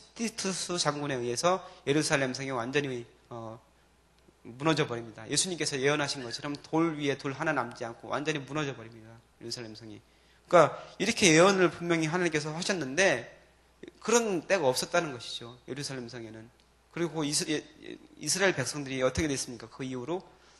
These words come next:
디아스포라가 되어서 세계 각국으로 흩어졌습니다. 다,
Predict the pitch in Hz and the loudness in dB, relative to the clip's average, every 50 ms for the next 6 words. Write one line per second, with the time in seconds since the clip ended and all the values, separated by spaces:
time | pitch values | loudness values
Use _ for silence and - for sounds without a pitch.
0 | _ - - 165 160 156 - - - - 156 143 135 135 123 127 127 127 175 175 | _ 2 4 6 6 6 4 0 2 4 4 4 4 4 2 0 -2 4 6 6
1 | 180 175 - - - - - - - - 196 190 196 151 135 131 - - 143 143 | 6 6 2 -10 -16 -20 -20 -18 -6 -4 -2 -2 -2 -2 -4 -6 -8 -6 -4 -4
2 | 139 147 - - - 208 202 165 147 - - - - - - - - - 120 113 | -4 -6 -6 -6 -2 -2 0 0 0 -4 -4 -8 -20 -16 -10 -10 -8 -8 -10 -14
3 | 117 - - 117 123 | -14 -16 -16 -16 -16